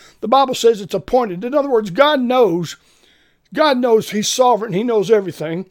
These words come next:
And just to get this straight so that you understand my, my, my belief, I believe the Bible one hundred percent, one hundred.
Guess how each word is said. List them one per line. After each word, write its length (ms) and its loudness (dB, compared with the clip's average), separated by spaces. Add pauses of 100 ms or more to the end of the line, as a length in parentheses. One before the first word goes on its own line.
(520)
And 140 -6
just 200 -4
to 60 -10
get 280 -8
this 180 -6
straight 340 -4
so 140 -6
that 160 -10
you 80 0
understand 560 -4
my, 240 0 (180)
my, 300 -4 (140)
my 180 -4
belief, 460 -2 (440)
I 140 0
believe 280 -4
the 80 0
Bible 360 2
one 360 0
hundred 440 -6
percent, 440 -8
one 180 -2
hundred. 380 -4